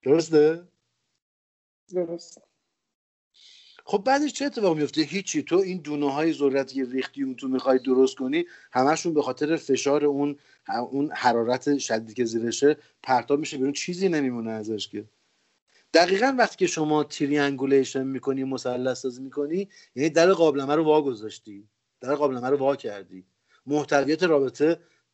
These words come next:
Speaker 1: م، پاشیده می‌شه بیرون، پرتاب می‌شه بیرون. خب یه اتفاق بعدی میفته، رابطه عین همون دونه‌های به اصطلاح پف فیل همشون هدر می‌رن که دیگه، از رو زمین که جمع نمی‌کنیم بخوریم که.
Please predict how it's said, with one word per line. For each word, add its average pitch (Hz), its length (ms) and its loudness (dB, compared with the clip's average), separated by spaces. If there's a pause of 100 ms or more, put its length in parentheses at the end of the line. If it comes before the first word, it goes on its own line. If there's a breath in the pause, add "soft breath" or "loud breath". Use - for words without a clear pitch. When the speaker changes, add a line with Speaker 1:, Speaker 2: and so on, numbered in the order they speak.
(100)
Speaker 1:
م، 127 280 -4
پاشیده 135 560 0
می‌شه 143 220 2
بیرون، 110 340 -6
پرتاب 113 380 -4
می‌شه 127 200 -6
بیرون. 110 280 -6 (240 loud breath)
خب 127 260 0
یه 131 100 6
اتفاق 165 300 2
بعدی 156 280 2
میفته، 156 300 0
رابطه 127 520 2 (220 soft breath)
عین 143 160 -2
همون 160 540 -4
دونه‌های 123 680 -2 (380 soft breath)
به 110 120 -2
اصطلاح 110 280 -2
پف 110 340 -2
فیل 120 260 -2
همشون 123 400 -6
هدر 135 300 2
می‌رن 226 280 -2
که 151 140 -4
دیگه، 131 300 0 (200 soft breath)
از 113 160 2
رو 127 80 0
زمین 131 280 0
که 151 100 -6
جمع 147 260 0
نمی‌کنیم 165 480 -4
بخوریم 101 440 -4
که. 98 180 -12